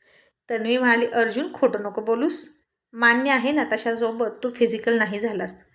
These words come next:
पण किस तरी केलाच असेल ना, तो सुद्धा लिप लॉक. कारण आता तू जितका मला किस करतोस यावरून मला कळतं की तू थांबू शकत नाहीस किस करण्यावाचून, आणि त्यातही तुझं तिच्यावर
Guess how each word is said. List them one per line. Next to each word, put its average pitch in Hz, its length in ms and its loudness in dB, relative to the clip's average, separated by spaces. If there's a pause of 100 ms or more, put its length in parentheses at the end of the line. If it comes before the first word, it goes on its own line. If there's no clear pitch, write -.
(280)
पण 285 120 -4 (100)
किस - 240 -4
तरी 294 120 0
केलाच 208 380 0
असेल 220 300 -2
ना, 277 80 -2 (560)
तो 220 80 -8
सुद्धा 220 300 -4
लिप 202 300 -4
लॉक. 226 360 0 (540)
कारण 277 260 4
आता 254 280 4
तू 330 240 0
जितका 269 420 -2
मला 220 200 0
किस 226 260 -8
करतोस 196 720 0
यावरून 226 340 0
मला 240 160 0
कळतं 330 520 0 (480)
की 320 60 -2
तू 311 180 -2
थांबू 240 320 -2
शकत 214 360 -4
नाहीस 190 380 -8 (280)
किस 262 200 -12
करण्यावाचून, 190 640 -4 (540)
आणि 226 180 -2
त्यातही 208 480 -2
तुझं 202 340 -6
तिच्यावर 196 380 -4